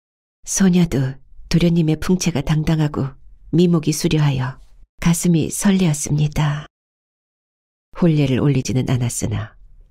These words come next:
정혼자들이었다. 내외가 심한 때였으나 서로에게 보내는 눈짓이 은근하고 말투가 다정했다. 잠시 대화가 끊겼다.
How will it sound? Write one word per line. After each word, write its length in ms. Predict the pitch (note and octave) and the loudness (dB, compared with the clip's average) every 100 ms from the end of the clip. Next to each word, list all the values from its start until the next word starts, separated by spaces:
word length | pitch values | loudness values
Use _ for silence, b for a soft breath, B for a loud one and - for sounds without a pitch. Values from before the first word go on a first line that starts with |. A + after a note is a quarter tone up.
| - | -4
정혼자들이었다. 1160 | E3 C#3+ A#2 - G#2 - G#2 - - C#3+ - - _ _ _ _ _ _ _ _ _ | 0 0 0 -2 -4 -4 -4 -6 -12 -12 -14 -20 _ _ _ _ _ _ _ _ _
내외가 380 | D#3+ D#3 D3 D3+ | 0 2 2 0
심한 360 | D3 D#3+ C#3+ C#3 | 0 0 0 0
때였으나 680 | C3+ C#3 - B2 A#2+ A#2+ - _ - | -2 -2 -4 -2 -2 -4 -12 _ -16
서로에게 520 | - - D#3+ D3+ C#3+ D3+ | -4 0 2 0 0 0
보내는 420 | D3+ C#3+ C#3 C3+ | 0 2 2 2
눈짓이 640 | C3+ C3 A#2+ - A#2 - - | 0 -2 -6 -4 -6 -6 -4
은근하고 760 | C#3+ A#2+ A2+ A#2 A#2 A2+ - G2+ - _ _ _ - | 0 0 0 0 0 -2 -6 -8 -12 _ _ _ -2
말투가 640 | B2+ A2 - - - - - - | 0 -2 -6 -6 -8 -10 -20 -2
다정했다. 840 | C3 - G2 G2+ - - - - - _ _ _ _ _ _ _ _ _ | -2 -2 -6 -8 -10 -14 -12 -14 -20 _ _ _ _ _ _ _ _ _
잠시 500 | - D#3+ D#3 D#3 C#3+ C#3 | -2 -2 0 0 -2 0
대화가 420 | C#3+ B2+ B2+ A2 | 0 2 0 -4
끊겼다. 800 | - C3+ A2+ A2 - - - - | -2 -2 -2 -4 -8 -14 -14 -16